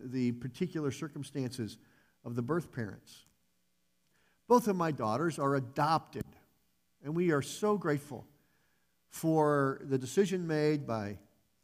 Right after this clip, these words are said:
the couples that they were not ready to handle the responsibilities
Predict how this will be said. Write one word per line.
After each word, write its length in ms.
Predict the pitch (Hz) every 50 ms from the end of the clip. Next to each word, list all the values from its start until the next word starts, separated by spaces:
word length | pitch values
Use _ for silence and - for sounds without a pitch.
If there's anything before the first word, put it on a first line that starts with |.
| _ _ _ _ _ _ _ _ _ _ _ _ _ -
the 80 | 127 139
couples 520 | - 170 160 151 185 190 196 185 - - - _ _ _ _ _ _ _ _ _ _ _ _ _ _ _ _ _ -
that 120 | 139 131 131
they 180 | 165 165 175
were 200 | 180 165 165 165
not 280 | 165 170 175 175 170 - 165
ready 500 | 160 156 156 160 160 165 165 160 170 170
to 140 | - - 147
handle 720 | 127 110 147 160 156 156 160 151 151 156 156 156 156 156
the 80 | 139 120
responsibilities 1400 | 117 117 - - - 147 147 156 147 - 165 139 143 139 131 131 135 131 135 151 156 165 175 160 - - -